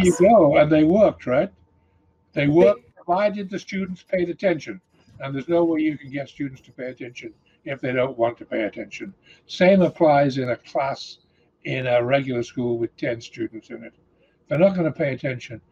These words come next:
Speaker 1: you're not gonna get them to, to pay attention. So just reducing the class size by itself, it's a mechanical solution that looks attractive but doesn't work. And we have the,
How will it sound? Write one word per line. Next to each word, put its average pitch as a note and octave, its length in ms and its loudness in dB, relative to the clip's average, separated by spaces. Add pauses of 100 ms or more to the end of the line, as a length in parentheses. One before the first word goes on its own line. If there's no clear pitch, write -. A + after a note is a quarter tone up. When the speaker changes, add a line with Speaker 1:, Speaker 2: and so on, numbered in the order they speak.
(180)
Speaker 1:
you're E3+ 140 2
not D#3+ 120 0
gonna B2+ 160 -4
get G#2+ 160 -6 (220)
them A2+ 240 -10
to, - 80 -20 (440)
to A#2 100 -8
pay A2+ 220 -6
attention. - 420 -18 (480)
So D#3+ 180 0
just G3+ 300 0
reducing D#3+ 560 2
the B2+ 100 -10
class B2+ 320 -10
size A2+ 260 -10
by B2+ 260 -8
itself, - 520 -12 (560)
it's - 200 -10
a D3 60 -2
mechanical G3 720 -4
solution C#3 640 -4 (480)
that C3 300 0
looks E3+ 400 -4
attractive A2+ 640 -8 (360)
but - 260 -6
doesn't C3+ 380 -2
work. G#2 540 -6 (460)
And A#3 240 4
we B3+ 100 8
have F#3+ 400 2
the, F#3 320 0